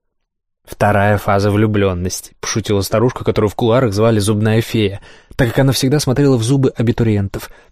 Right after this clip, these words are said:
Возможно, в ней умер хороший стоматолог. На вид старушка была вполне себе приятной и кроткой,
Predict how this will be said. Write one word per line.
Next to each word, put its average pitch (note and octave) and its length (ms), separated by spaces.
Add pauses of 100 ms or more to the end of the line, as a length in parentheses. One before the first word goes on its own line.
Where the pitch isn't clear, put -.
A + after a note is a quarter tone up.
(240)
Возможно, A#2+ 480
в A2+ 60
ней B2+ 300
умер A#2+ 400
хороший A#2+ 480
стоматолог. A#2+ 880 (560)
На B2+ 100
вид E3 160
старушка D3+ 400
была C3 160
вполне C#3 320
себе C3 240
приятной C3+ 520
и - 160
кроткой, - 600